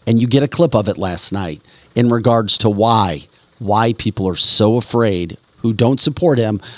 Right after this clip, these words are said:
um, of him going in, because he disrupts, he blows up the bad, and there is no question who's in charge. There is no reporter he won't talk to.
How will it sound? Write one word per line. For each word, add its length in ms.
um, 100
of 160
him 220
going 280
in, 140
because 380
he 400
disrupts, 760
he 180
blows 420
up 180
the 120
bad, 520
and 400
there 340
is 320
no 160
question 600
who's 300
in 140
charge. 480
There 320
is 320
no 180
reporter 580
he 160
won't 280
talk 340
to. 260